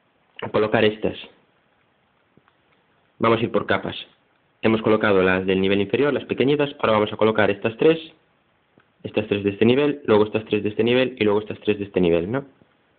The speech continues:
Vamos ascendiendo hasta arriba. Bien, ahora vamos a centrarnos en estas tres, del nivel, por llamarlo de alguna forma, el nivel dos. Vale, ¿cómo se colocan? Pues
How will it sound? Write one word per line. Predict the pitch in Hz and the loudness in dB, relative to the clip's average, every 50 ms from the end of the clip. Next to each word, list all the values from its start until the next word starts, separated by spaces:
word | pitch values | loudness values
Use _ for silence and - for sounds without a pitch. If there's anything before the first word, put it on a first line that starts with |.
| _ - | _ -2
Vamos | 98 95 98 98 | 0 0 0 0
ascendiendo | 107 98 - - 90 87 87 85 82 82 87 92 104 - _ - | -2 -6 -2 0 0 2 2 0 0 -4 -8 -10 -12 -20 _ -20
hasta | - - - | -12 -6 -4
arriba. | 87 - 87 85 78 80 - _ _ - - - - - - - | -2 0 0 -2 -2 -6 -10 _ _ -20 -20 -20 -20 -20 -12 -4
Bien, | - 101 95 85 - | 0 0 0 0 0
ahora | 120 123 131 | 0 0 2
vamos | 135 131 135 | 0 0 0
a | |
centrarnos | 131 139 139 143 156 147 135 131 | 0 0 0 2 0 0 0 0
en | 123 120 | -2 -2
estas | 120 - 104 - | 0 -2 -4 -4
tres, | - - 85 85 - - - - | -2 -2 -2 -2 -4 -12 -14 -8
del | - 87 92 92 | -2 0 0 2
nivel, | 92 98 104 110 107 107 101 95 92 87 - - - - | 2 2 2 4 2 4 2 0 0 -2 -4 -8 -10 -8
por | - - | -2 0
llamarlo | 90 92 95 95 92 95 90 90 87 85 | 2 4 4 4 4 2 2 2 2 2
de | 90 | 2
alguna | 90 90 95 92 90 | 2 2 2 2 2
forma, | - 101 92 98 98 92 | 0 0 0 2 2 2
el | 87 | 4
nivel | 87 90 95 92 90 87 | 4 4 4 2 2 0
dos. | 87 95 87 87 - - - - _ _ _ _ _ _ _ _ _ _ _ _ _ _ _ _ _ _ - | 0 -2 -2 -2 -6 -12 -14 -16 _ _ _ _ _ _ _ _ _ _ _ _ _ _ _ _ _ _ -6
Vale, | - 104 92 82 90 92 | -2 -2 0 0 0 0
¿cómo | - 139 147 147 | 0 0 0 0
se | 147 156 | 0 0
colocan? | 143 147 131 117 - 85 82 85 - 110 104 - _ _ _ _ _ _ _ _ _ _ _ _ _ _ _ _ _ _ _ _ _ _ _ _ _ _ _ _ _ - - - - | 0 0 0 0 0 0 -2 -2 -4 -8 -12 -16 _ _ _ _ _ _ _ _ _ _ _ _ _ _ _ _ _ _ _ _ _ _ _ _ _ _ _ _ _ -20 -14 -4 2
Pues | 120 117 101 90 | 4 4 4 2